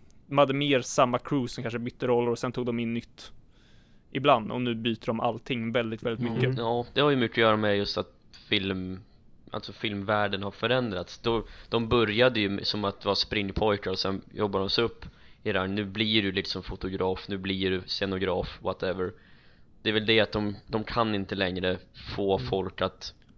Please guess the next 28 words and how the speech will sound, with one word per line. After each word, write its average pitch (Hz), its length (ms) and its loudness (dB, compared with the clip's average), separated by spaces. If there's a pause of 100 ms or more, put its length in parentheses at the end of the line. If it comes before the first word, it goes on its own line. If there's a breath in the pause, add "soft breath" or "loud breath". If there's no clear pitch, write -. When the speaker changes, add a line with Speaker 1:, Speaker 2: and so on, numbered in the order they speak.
(160)
Speaker 3:
gå 107 260 -2
upp 107 180 2
i 104 40 0
karriärstegen 101 1000 4 (540)
inom 107 380 -4
själva 110 240 0
produktionen 113 540 -2
och 113 80 0
sig. 95 340 0 (560 soft breath)
Men 120 100 4
annars 117 260 4
så 165 60 6
är 139 140 10
det 147 40 6
ju 147 60 4
liksom 135 340 -2
Chris 117 220 -4
Corbould 117 560 4
har 117 80 6
ju 110 60 4
varit 107 160 4
med 104 120 2
sedan 110 120 -4
sjuttiotalet, 104 680 2
Gary 107 260 6
Powell 107 540 6
sedan - 220 -4
åttiotalet. 104 1000 0